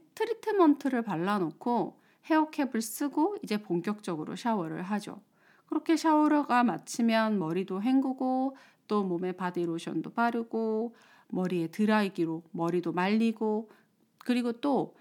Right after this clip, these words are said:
바디 미스트나 아니면 향수를 꼭 뿌리고 잠드는 편이에요. 향기가 좋으면 기분 좋게 잠들 수 있기 때문이죠. 자, 빛이 있으면 저는 또 잠을 잘 못 들어요. 빛이 있으면 잠을 잘 못 자는 편이어서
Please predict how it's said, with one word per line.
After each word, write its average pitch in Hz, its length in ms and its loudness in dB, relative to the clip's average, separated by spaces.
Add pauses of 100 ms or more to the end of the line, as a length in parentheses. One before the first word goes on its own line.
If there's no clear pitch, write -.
(220)
바디 214 300 2
미스트나 247 680 0
아니면 202 260 -2
향수를 240 380 -2
꼭 269 240 -10
뿌리고 330 320 2
잠드는 175 480 -4
편이에요. 190 520 -6 (300)
향기가 339 380 6
좋으면 185 560 0
기분 196 280 -4
좋게 185 400 -6
잠들 190 360 -4
수 185 160 -8
있기 - 280 -12 (120)
때문이죠. 254 560 0 (800)
자, 220 120 -8
빛이 240 480 0
있으면 196 520 2
저는 180 320 0
또 170 100 -6
잠을 180 300 -2
잘 180 240 -4
못 165 280 -8
들어요. 190 680 -2 (360)
빛이 240 320 4
있으면 247 400 2
잠을 190 300 0
잘 175 200 -4
못 165 240 -6
자는 214 440 0
편이어서 220 800 0